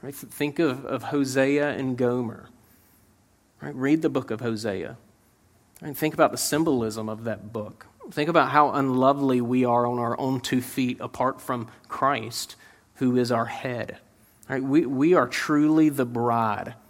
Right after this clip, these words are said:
that should make any groom turn away and run.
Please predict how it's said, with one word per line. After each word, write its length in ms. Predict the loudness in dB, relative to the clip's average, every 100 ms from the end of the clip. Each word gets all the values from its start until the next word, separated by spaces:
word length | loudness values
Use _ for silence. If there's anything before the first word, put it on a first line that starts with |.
| _
that 180 | -6 -4
should 220 | -4 -4
make 340 | -4 -4 -6 -12 -8
any 360 | -2 0 -2
groom 720 | -4 -4 -2 -2 -4 -8 -12 -18 _ _ _ _ -6
turn 220 | -2 0
away 280 | 0 -2 -4
and 180 | -8
run. 320 | -10 -12 -14